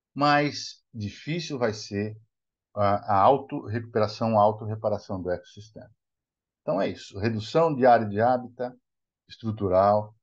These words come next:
e uma redução na oferta de recursos alimentares, abrigo, para, ah, os usuários da, dos, da, da paisagem ou dos ecossistemas.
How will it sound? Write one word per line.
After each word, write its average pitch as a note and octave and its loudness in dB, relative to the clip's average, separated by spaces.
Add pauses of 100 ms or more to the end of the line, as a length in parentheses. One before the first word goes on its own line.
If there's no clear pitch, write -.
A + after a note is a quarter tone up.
(300)
e - -8
uma A2+ 2
redução A#2+ -4
na A2+ 2
oferta A2 0
de G#2+ -10
recursos G#2 -10 (240)
alimentares, F2 -2 (320)
abrigo, F#2+ -6 (1400)
para, G2 4 (120)
ah, F#2+ 2 (560)
os G#2+ -8
usuários G#2+ 2 (580)
da, F#2 -2
dos, F#2+ -8 (120)
da, F2+ -16
da G2 2
paisagem G2 0
ou G2 -4
dos F2+ -10
ecossistemas. - -8